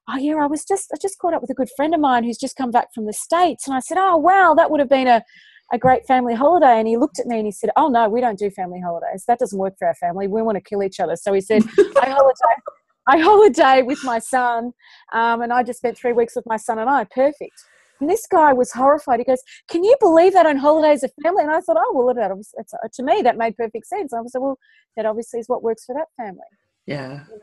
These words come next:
Speaker 1: that, that works for them. They've worked out what works for them as a family, and good for them. You know,
Speaker 2: Absolutely.
Speaker 1: it's, it's, it's all about, you know, you, you seeing what works for you. And that's what I love about this understanding is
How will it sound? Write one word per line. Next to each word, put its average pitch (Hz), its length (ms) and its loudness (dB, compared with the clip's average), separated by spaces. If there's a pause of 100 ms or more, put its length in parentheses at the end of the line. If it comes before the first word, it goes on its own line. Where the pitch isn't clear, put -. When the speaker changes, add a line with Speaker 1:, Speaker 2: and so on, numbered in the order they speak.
(120)
Speaker 1:
that, 247 180 0
that 269 140 -2
works 311 260 -4
for 330 80 -10
them. 240 140 -4
They've 240 160 -6
worked 285 380 0
out 302 180 2
what 262 180 0
works 254 280 2
for 220 100 -12
them 226 160 -8
as 226 140 -14
a 208 40 -18
family, 220 380 -8
and 226 100 -8 (320)
good 247 220 -2
for 302 100 -10
them. 311 300 -2 (1200)
You 262 80 -8
know, 269 120 -4
Speaker 2:
Absolutely. 160 760 -4
Speaker 1:
it's, 190 120 -16 (140)
it's, - 320 -6 (140)
it's - 240 -4
all 311 200 2
about, 233 420 2 (280)
you 233 140 -12
know, 208 180 -8
you, 240 640 -6
you 247 240 -6
seeing 262 720 -6
what 233 200 -2
works 233 340 -2
for 226 160 -4
you. 254 380 -2
And 226 100 -4
that's - 160 -10
what 247 100 -6
I 226 60 0
love 254 520 2
about 247 260 4
this 208 180 -8
understanding 208 680 -8
is 190 160 -10